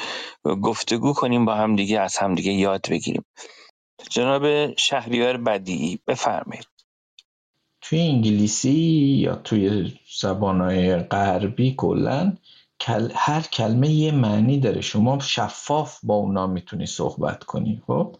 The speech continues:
Speaker 2: ولی تو فارسی با هر کی صحبت می‌کنی، اون از کلمهٔ من یه برداشت دیگه می‌تونه بکنه و این یه مسئلهٔ بزرگیه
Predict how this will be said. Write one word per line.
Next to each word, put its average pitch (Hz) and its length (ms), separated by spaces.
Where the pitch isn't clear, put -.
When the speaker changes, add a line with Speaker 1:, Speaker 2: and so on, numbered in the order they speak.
Speaker 2:
ولی 190 180
تو 196 140
فارسی 139 440
با 151 160
هر 160 240
کی 180 200
صحبت 127 380
می‌کنی، 160 580
اون 180 280
از 123 320
کلمهٔ 117 600
من 165 420
یه 185 80
برداشت 139 760
دیگه 147 360
می‌تونه 135 480
بکنه 110 640
و 120 120
این 190 220
یه 175 140
مسئلهٔ 113 480
بزرگیه 107 1000